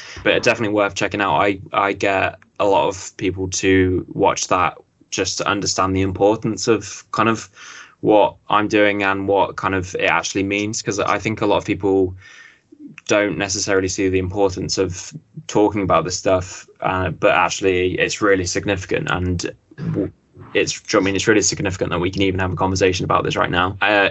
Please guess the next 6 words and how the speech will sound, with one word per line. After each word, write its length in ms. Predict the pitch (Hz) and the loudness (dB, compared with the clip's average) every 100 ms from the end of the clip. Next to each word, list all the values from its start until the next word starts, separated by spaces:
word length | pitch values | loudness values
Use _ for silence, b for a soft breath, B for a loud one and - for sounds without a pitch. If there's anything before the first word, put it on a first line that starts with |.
| - | 6
if 440 | 113 110 - - - | 6 6 0 -8 0
it 200 | 110 92 | 0 4
wasn't 480 | 117 120 107 90 | 4 6 2 -2
significant, 720 | 80 101 104 92 - 95 92 92 | -4 -6 -6 -6 -2 -2 -2 -2
we 120 | 107 | -2
probably 640 | - 104 101 101 98 95 | 2 0 2 2 2 -2